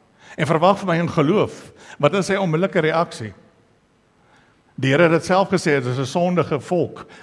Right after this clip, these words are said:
wat wondertekens en dinge wil sien." Want dit kom uit ons hardkoppigheid, dit kom uit ons vlees, dit kom uit ons,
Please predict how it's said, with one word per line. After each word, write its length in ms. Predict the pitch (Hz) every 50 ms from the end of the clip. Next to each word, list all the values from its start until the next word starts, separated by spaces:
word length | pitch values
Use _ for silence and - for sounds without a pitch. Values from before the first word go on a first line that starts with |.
| - -
wat 240 | 135 131 135 117
wondertekens 920 | 117 131 139 147 151 143 131 135 - 143 131 123 - 135 117 113 - - - - - - -
en 140 | - 135 123
dinge 240 | 123 123 131 127
wil 140 | 117 120 113
sien." 320 | 110 - 135 123 107 92 80 - - - _ _ _ _ _ _ _ _ _ - - - - - - -
Want 140 | 123 123 127
dit 100 | 123 -
kom 200 | - 151 143 143
uit 160 | 135 131 -
ons 300 | - 127 127 123 113 -
hardkoppigheid, 680 | 117 110 117 110 - 147 147 - 196 - - 185 165
dit 120 | 127 120 113
kom 160 | - 131 117
uit 140 | 117 110 131
ons 160 | 120 107 -
vlees, 480 | - - 170 185 185 165 127 - - - - - - - -
dit 140 | 127 110 -
kom 200 | - 139 123 120
uit 140 | 117 117
ons, 460 | 147 120 113 113 107 - - - -